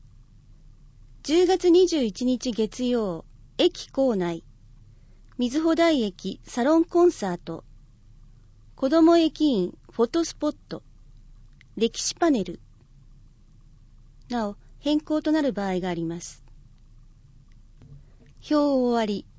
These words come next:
問い合わせ、瑞穂台の日実行委員会事務局、上杉。電話、零九零一四五一零八二七。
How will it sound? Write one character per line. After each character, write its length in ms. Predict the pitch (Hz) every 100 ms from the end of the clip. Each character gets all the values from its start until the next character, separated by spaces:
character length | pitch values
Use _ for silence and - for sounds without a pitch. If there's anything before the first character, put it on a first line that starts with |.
| - - - - - - - - -
問 200 | 285 302
い 60 |
合 80 | 285
わ 140 | 269 269
せ、 280 | 240 233 - - - - - -
瑞 240 | 247 240 330
穂 180 | 370
台 240 | 311 285 220
の 100 | 196
日 320 | - 196 - -
実 280 | 185 226 - -
行 260 | 320 311
委 60 | -
員 340 | 311 311 277
会 320 | - 202 175
事 140 | 165 220
務 160 | 269
局、 420 | 254 202 - 180 - - - - -
上 240 | 226 285 302
杉。 440 | - 190 180 - - - - - - - - -
電 260 | 233 247
話、 200 | 208 202 - - - - -
零 240 | 226 311 311
九 340 | - 320 208
零 340 | 202 185 165 - - - - -
一 380 | 226 - 320 320
四 260 | 330 226
五 300 | 180 226 233
一 420 | 233 - - 170 - - - - 226
零 240 | 277 320
八 320 | 330 - 180
二 240 | 175 226 240
七。 300 | 208 165